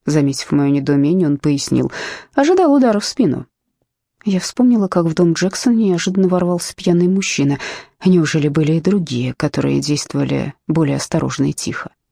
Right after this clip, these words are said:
Однажды Джексон сказал, что чутко спит, а еще ползает в больнице каждое воскресное утро со сломанными ребрами. Тогда я подумала, что он имел в виду травмы, полученные во время драк в баре. А может, на самом деле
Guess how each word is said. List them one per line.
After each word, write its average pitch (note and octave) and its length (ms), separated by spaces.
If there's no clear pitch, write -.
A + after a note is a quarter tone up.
Однажды D#4+ 440
Джексон D4+ 440
сказал, B3+ 460
что - 280
чутко - 380
спит, - 380
а G3+ 100
еще A3+ 380
ползает B3+ 480
в A3+ 60
больнице B3+ 540
каждое C#3+ 360
воскресное D3+ 540
утро A3 340
со - 180
сломанными G#3+ 540
ребрами. - 480
Тогда F#3 280
я C4+ 140
подумала, C#4+ 420
что - 220
он B3+ 120
имел B3 200
в A#3 40
виду A#3 360
травмы, B3 540
полученные D3+ 540
во D3 100
время D3+ 280
драк D3 340
в D3 100
баре. D3 380
А - 120
может, - 300
на D3 100
самом C#3+ 340
деле D#3+ 300